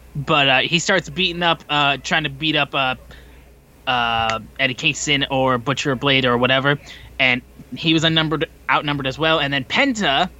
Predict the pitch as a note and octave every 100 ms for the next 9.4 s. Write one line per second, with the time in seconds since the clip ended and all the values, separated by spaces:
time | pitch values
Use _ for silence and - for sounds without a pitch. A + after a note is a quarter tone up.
0 | - - - - F3+ D#3+ D3 D#3 D#3+ D3
1 | - E3+ C#3+ - D#3 E3 C#3+ - E3+ D#3+
2 | - - - - - - - - - -
3 | F#3+ F3+ - F3 D3+ F3+ E3 C#3 - D#3+
4 | D#3+ - E3 D#3 - - - D3+ F3 F3+
5 | C#3+ D3 C3 B2 C3+ - - - - -
6 | - - - - E3 C3+ A#2+ G3 G3+ -
7 | D#3 B2 A#2+ C3+ - - - - - -
8 | B2+ B2+ C#3 D3 C#3+ D#3 D#3 D3+ C#3 D#3+
9 | D#3 D#3+ E3